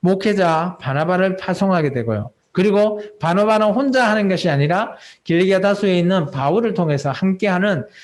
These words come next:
그죠, 동력 목회, 협동 목회를 시작하게 됩니다. 이들이 가장 했던 주요 사역은 바로 가르치는,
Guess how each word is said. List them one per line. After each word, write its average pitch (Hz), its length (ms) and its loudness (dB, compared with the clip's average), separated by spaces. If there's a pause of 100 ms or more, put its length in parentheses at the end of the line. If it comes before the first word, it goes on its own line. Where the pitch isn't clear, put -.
(160)
그죠, 147 360 -2
동력 233 380 0
목회, 127 520 -4 (160)
협동 233 440 -2
목회를 185 440 0
시작하게 170 480 0
됩니다. 107 460 -4 (320)
이들이 254 280 2
가장 240 680 0 (180)
했던 233 440 0
주요 214 600 2
사역은 196 760 0
바로 165 400 -2 (280)
가르치는, 135 680 -4